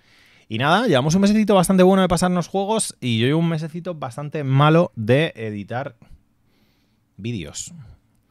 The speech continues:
Igual la semana que viene me tengo que meter una pechada de edición y, mm, no hacemos tantos directos, ¿eh? Ya os aviso. O sea, tengo que dar más prioridad a los vídeos, tío. No puede ser que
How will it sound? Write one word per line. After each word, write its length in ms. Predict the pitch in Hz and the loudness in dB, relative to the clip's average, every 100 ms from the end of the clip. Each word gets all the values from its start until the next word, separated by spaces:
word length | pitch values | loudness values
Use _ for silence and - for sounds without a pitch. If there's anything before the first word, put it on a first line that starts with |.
| _ _ _ _ _ - - - | _ _ _ _ _ -14 -12 -10
Igual 480 | 85 82 101 120 | -8 -2 0 2
la 80 | 123 | 2
semana 300 | 120 120 123 | 0 0 0
que 60 | 113 | 0
viene 200 | 117 131 | -2 -2
me 100 | 113 | -2
tengo 160 | 110 | -2
que 60 | 117 | 0
meter 240 | 113 110 | -2 -2
una 160 | 107 107 | -2 -2
pechada 400 | 104 - 107 104 | -4 -4 -4 -2
de 60 | 98 | -2
edición 580 | 98 - 110 135 143 - | -6 -4 -2 -2 -4 -6
y, 760 | 95 90 85 85 82 85 82 - - _ | -8 -6 -6 -6 -6 -6 -8 -12 -20 _
mm, 1040 | 92 90 87 90 90 87 85 87 85 - | -12 -8 -8 -6 -6 -6 -6 -6 -8 -6
no 260 | 98 95 104 | -2 0 0
hacemos 280 | 107 101 92 | -2 -4 -4
tantos 260 | 101 92 | -6 -6
directos, 380 | 87 92 113 82 | -8 -8 -10 -14
¿eh? 80 | 175 _ _ _ _ _ _ _ _ _ | -18 _ _ _ _ _ _ _ _ _
Ya 200 | 90 90 | -12 -10
os 140 | 92 | -8
aviso. 340 | 85 87 - - _ _ | -8 -10 -12 -16 _ _
O 40 | _ | _
sea, 220 | - 92 | -12 -10
tengo 240 | 98 101 | -6 -6
que 500 | 95 101 98 95 92 | -4 -4 -2 -4 -4
dar 200 | 85 92 | -6 -6
más 140 | 95 92 | -6 -6
prioridad 320 | 98 90 90 | -4 -4 -4
a 20 | |
los 100 | 90 | -4
vídeos, 320 | 80 87 76 | -6 -8 -10
tío. 140 | - 87 | -10 -10
No 100 | 82 | -8
puede 160 | 90 | -8
ser 180 | 87 90 | -6 -8
que 440 | 87 85 82 76 | -8 -8 -8 -10